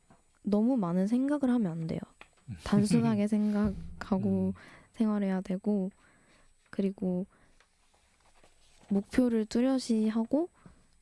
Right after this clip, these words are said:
Speaker 1: 그것만 보고 달려가는 게 가장 중요한 것 같아요. 이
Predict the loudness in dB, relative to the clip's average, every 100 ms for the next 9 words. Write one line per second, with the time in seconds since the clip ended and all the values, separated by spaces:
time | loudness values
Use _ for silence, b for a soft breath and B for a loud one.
0 | _ -4 0 0 0 0 0 0 -2 0
1 | -2 -2 -6 -10 _ -6 0 2 2 0
2 | -2 -2 -2 -2 0 -2 -4 b b b
3 | b -20 -6 -2 -2 0 0 0 -2 -2
4 | -6 -10 -8 -8 -8 -6 -2 -2 -2 -4